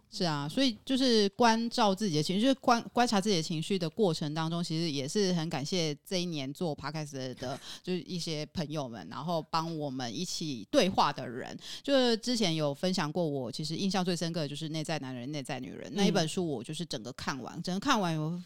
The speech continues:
Speaker 1: 就是发现一个最大最大的症结点，我刚刚举例的这件事情，不是只有这件事情让我有情绪，其实不管是工作啊，还是什么生活上面的互动啊，什么跟朋友的互动啊，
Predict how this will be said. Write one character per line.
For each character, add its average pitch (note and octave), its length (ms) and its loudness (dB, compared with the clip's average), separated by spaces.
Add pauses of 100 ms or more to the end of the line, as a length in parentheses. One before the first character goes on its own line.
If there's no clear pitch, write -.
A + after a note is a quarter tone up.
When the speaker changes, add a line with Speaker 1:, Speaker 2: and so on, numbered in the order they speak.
(120)
Speaker 1:
就 A#3+ 100 -2
是 A#3 160 0 (240)
发 A3+ 140 4
现 A3+ 120 2
一 G#3 60 0
个 F#3+ 100 2
最 F3 200 4
大 G#3 120 4
最 G3+ 160 2
大 F3 200 0
的 - 20 -8
症 F#3 260 4
结 D3 280 0
点， C3+ 200 -6
我 C3+ 120 -6
刚 F#3 160 -2
刚 F#3+ 320 -2
举 D3 240 -2
例 E3+ 240 0
的 C#3 100 -4
这 D#3 160 -4
件 C#3+ 240 -4
事 D3+ 180 -2
情， C3 240 -6 (280)
不 F#3 100 0
是 G#3+ 180 2
只 D#3 140 -4
有 D#3 180 0
这 D3+ 140 -4
件 C#3 240 -4
事 E3 100 -4
情 C#3 280 -6
让 D#3 160 -2
我 C3 160 -4
有 B2+ 180 -4
情 C3+ 300 -4
绪， D3+ 180 -4
其 D#3 160 -4
实 F3 160 0 (180)
不 B3 80 0
管 C#3+ 200 0
是 F#3 120 -2
工 F3+ 280 2
作 E3+ 240 2
啊， C#3+ 200 4
还 D#3 140 0
是 F3+ 100 0
什 D#3 220 -4
么 D3 140 -6 (240)
生 F#3+ 200 2
活 D#3 140 4
上 E3 240 2
面 E3+ 180 0
的 C#3+ 120 -2
互 D#3 220 -2
动 D#3 200 2
啊， C3+ 140 -4
什 D3+ 160 -2
么 C3 80 -4
跟 F3 160 0
朋 F#3 160 2
友 C#3 140 -4
的 C#3+ 80 -4
互 D3+ 200 0
动 C3 200 -2
啊， F#2 120 -8